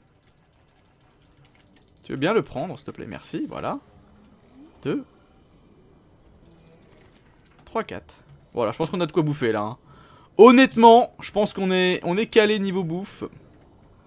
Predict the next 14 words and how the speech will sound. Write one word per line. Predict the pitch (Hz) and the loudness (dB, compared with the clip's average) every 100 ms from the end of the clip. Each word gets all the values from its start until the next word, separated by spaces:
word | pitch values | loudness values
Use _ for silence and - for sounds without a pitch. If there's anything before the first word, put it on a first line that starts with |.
| - - - - - _ - - | -20 -20 -20 -20 -20 _ -20 -18
On | 127 | -18
peut | - 240 | -2 0
rentrer | 240 226 - 233 | 2 0 2 2
à | 254 269 | 6 4
la | 190 | 6
base, | 147 175 | 4 2
hein, | 127 147 | -4 -6
sans | 160 151 | -6 -2
problème. | 151 123 127 120 - _ - - - - - - - - - - | -2 0 -2 -4 -14 _ -20 -20 -20 -20 -20 -20 -20 -20 -20 -16
Normalement. | 113 107 104 123 147 _ _ _ _ _ _ _ _ _ _ _ _ _ _ _ _ _ _ _ _ _ _ _ _ _ _ _ - _ _ _ - - _ - | -12 -10 -8 -10 -12 _ _ _ _ _ _ _ _ _ _ _ _ _ _ _ _ _ _ _ _ _ _ _ _ _ _ _ -20 _ _ _ -20 -20 _ -12
Ok, | 104 - - 160 202 196 104 - - - | -12 -10 -2 2 2 0 -4 -8 -16 -6
on | 170 | -6
est | |
bon. | 107 | -6